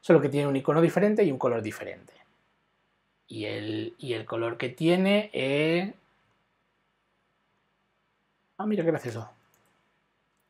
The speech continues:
Vale, pues vamos a hacer, vamos a hacer este, este color.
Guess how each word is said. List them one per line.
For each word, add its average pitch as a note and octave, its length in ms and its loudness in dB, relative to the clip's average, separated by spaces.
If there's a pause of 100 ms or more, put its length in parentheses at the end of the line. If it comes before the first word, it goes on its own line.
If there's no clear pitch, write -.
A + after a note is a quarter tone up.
(1300)
Vale, - 220 -8
pues - 200 -16 (320)
vamos A#2 240 -6
a - 40 -6
hacer, A2+ 260 -6
vamos A#2 200 -8
a - 40 -12
hacer A#2+ 140 -10
este, G#2+ 560 -12
este - 180 -16
color. F#2 260 -12